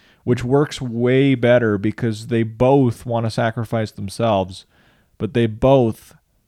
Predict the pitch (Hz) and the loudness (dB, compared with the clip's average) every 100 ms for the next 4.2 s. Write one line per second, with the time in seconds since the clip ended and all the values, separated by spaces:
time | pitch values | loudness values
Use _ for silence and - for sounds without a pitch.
0 | _ _ _ _ - 123 123 101 123 117 | _ _ _ _ -2 2 2 2 -2 -2
1 | 113 110 110 107 117 110 - 104 104 104 | -4 -2 -2 -4 -4 -4 -6 -8 -6 -2
2 | 104 107 123 - 117 110 98 120 131 - | 0 0 -4 -4 -2 -2 0 2 0 -2
3 | 123 - 110 110 120 - 82 98 - 92 | -8 -8 -8 -8 -8 -10 -10 -10 -8 -10
4 | - | -10